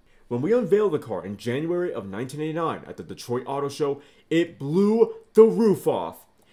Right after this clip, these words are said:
It was blatant. Subtle was its polar opposite. It defiantly made no excuses for lacking many basic creature comforts,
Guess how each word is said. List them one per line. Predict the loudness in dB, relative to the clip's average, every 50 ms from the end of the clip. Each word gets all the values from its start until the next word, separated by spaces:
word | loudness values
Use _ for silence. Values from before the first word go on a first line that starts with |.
| -16 -6 -4
It | -4 0 4
was | 2 2 2
blatant. | 0 -2 0 2 2 2 2 -2 -8 -10 -14 _ _ _ -18
Subtle | -14 -8 -2 0 0 2 2 2
was | 0 0 -4
its | -4 -10 -12
polar | -16 -14 -10 -2 2 2 4 4 2 0 -2 -4 -6 -8 -4
opposite. | -2 -2 -2 -2 -4 -6 -6 -4 -6 -6 -8 -8 -14 _ _ _ _ _ _ _ _ _ _ -4
It | -4 -2 2
defiantly | 2 0 0 0 -6 -4 0 2 4 4 2 2 0
made | 0 2 2 2 0 0 -4 _ -12
no | -10 -6 -4 2 4 8 8 10 10 8
excuses | 6 2 -2 -8 -10 -10 -10 -10 -10 -10 -12 -8
for | -4 -2 0
lacking | 0 -2 -2 -4 -6 -6 -6
many | -6 -4 -4 -6
basic | -4 -2 2 2 2 2 0 -4 -8
creature | -6 -8 -8 -6 -6 -8 -6
comforts, | -4 -6 -6 -6 -6 -8 -8 -8 -8